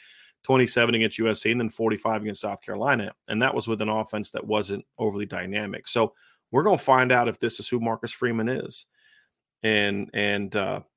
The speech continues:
a-, and see if he is, in fact, a second half coach when it comes to putting together a team. Because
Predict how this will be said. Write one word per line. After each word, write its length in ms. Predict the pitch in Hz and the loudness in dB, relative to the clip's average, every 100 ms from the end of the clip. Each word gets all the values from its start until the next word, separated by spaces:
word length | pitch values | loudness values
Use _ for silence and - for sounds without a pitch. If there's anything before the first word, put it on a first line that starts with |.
| _ - | _ -8
a-, 60 | |
and 460 | 101 104 - 104 104 | -4 -2 0 -2 0
see 180 | 127 117 | 2 2
if 100 | - | 0
he 160 | 123 | 0
is, 240 | 120 127 113 | 4 4 2
in 120 | 107 | -4
fact, 280 | 113 107 110 | -4 -4 -4
a 80 | |
second 360 | 107 - 113 110 | -4 -2 -4 -2
half 180 | 110 - | -6 -2
coach 260 | 123 117 | -2 -2
when 80 | 113 | -6
it 80 | 107 | -8
comes 280 | - 113 - | -4 -4 -4
to 120 | 120 | -8
putting 380 | - - 127 120 | -6 0 0 0
together 360 | 117 117 110 | -2 -4 -6
a 60 | 104 | -8
team. 460 | - - - - - _ _ _ - _ _ _ - | -10 -10 -12 -14 -20 _ _ _ -20 _ _ _ -12
Because 460 | 127 156 131 - | 2 2 4 -2